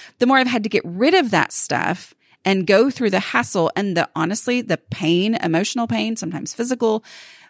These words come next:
frustration of getting it out of the house, the more I've experienced that, the more I'm like, "Um, I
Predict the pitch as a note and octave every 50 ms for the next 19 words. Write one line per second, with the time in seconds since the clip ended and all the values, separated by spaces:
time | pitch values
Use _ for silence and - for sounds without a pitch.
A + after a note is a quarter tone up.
0 | _ _ _ _ _ _ _ _ - - A#3 A3+ - - A#3 A3 A3+ - - A#3
1 | A3 G#3 - - E3+ D#3+ D#3+ D#3+ D3 D3+ - G3 G3 G3+ A3+ A3 G#3 G3+ - -
2 | F3 F#3 F#3+ G3 F#3+ G3 F#3+ F3 F3+ - - D3+ E3 A3 C#4 - - - - F#3
3 | G3 G3 F#3+ G3+ G#3+ G#3 F#3+ G#3 G3 - - - - - D#4 E4 D#4 B3+ A3+ G#3+
4 | - G#3+ F3 E3 - - F3 F#3+ F#3+ G3 G3 G3+ G#3 F#3+ - F#3 F#3 F#3 F3+ E3+
5 | D#3+ - - - - - - - - _ _ _ _ _ _ _ _ _ _ -
6 | - C4+ C4+ C#4 D4 D4+ D#4 D#4 D#4 D#4 D#4 D#4 D#4 D#4 D#4 D4+ D4+ D#4 D#4 D#4
7 | D#4 D#4 D#4 D#4 D#4 D#4 D4+ - _ - - - C#4 D4